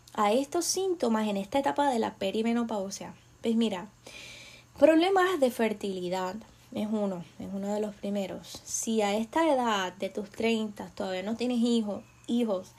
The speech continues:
y tu meta es tener hijos, si empiezas a tener esta fluctuación en el estrógeno, va a ser un poco más retante concebir.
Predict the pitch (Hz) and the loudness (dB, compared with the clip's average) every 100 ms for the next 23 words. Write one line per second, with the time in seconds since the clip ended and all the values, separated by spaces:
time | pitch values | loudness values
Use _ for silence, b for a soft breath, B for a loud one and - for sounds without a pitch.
0 | B B B B B 233 226 247 262 - | B B B B B 0 2 2 -2 -14
1 | - - - 226 202 214 220 233 247 240 | -20 -10 -2 0 0 -2 0 -2 -2 -2
2 | 220 214 220 220 185 202 - - - 226 | -2 0 0 0 -2 -4 -10 -12 -10 -6
3 | 226 226 240 277 277 262 254 254 247 - | -2 0 2 2 2 0 0 0 -2 -4
4 | 240 226 214 - - 226 220 - 208 - | -2 -2 -4 -10 -4 -4 -4 -6 -2 -2
5 | 247 233 208 196 202 269 - 285 285 240 | 0 -2 -2 -4 -2 -4 -2 0 2 2
6 | 202 196 202 B B B B B B 226 | 0 -4 -10 B B B B B B -4
7 | 254 277 277 294 277 240 240 254 247 247 | 0 0 -2 2 4 4 2 0 0 0
8 | 233 233 262 247 - 190 180 185 190 - | 0 0 0 -2 -6 -6 -6 -8 -12 -20
9 | _ _ - 226 202 - - 175 226 277 | _ _ -6 -2 -2 -4 -6 -4 -2 -2
10 | 190 | -2